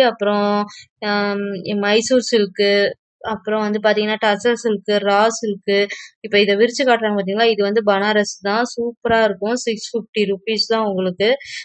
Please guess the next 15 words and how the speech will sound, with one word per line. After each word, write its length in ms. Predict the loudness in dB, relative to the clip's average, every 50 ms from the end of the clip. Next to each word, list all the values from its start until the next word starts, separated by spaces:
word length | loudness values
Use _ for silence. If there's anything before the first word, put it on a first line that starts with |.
| -12 _
சிக்ஸ் 240 | -8 -8 -6 -4
ஃபிஃப்டி 320 | -2 -2 -2 0 2 2 2 4
ருப்பீஸ்க்கு 520 | 2 0 0 0 -2 -2 -2 -2 -4 -2 -2
நல்ல 360 | 0 0 2 2 2 4 4
ஒரு 160 | 2 2 0 0
rich 260 | 0 0 0 -2 -4 -2
look 320 | -2 -2 -2 0 0 0
இருக்கு. 380 | 0 0 0 -2 -2 0 2 2 2 0 -2 -4 _ _ _ _ _ _ _ _ _ _ _ _ _ _ _ _ _ _ _ _ _ _ _ _ _ _ _ _ _ _ _ _ _ _ _ 0
த்ரீ 80 | 0 0 0
ஃபிஃப்டிக்கெல்லாம் 520 | 0 -2 -2 -2 0 2 2 2 2 4
கூட 120 | 4 4 6
இன்னும் 260 | 4 4 2 2 4
rich 240 | 4 2 2 -2 -6
லுக்காவே 540 | -4 -2 -2 -2 0 4 4 6 6 8 6 6
இருக்கும். 440 | 6 4 0 0 0 2 2 2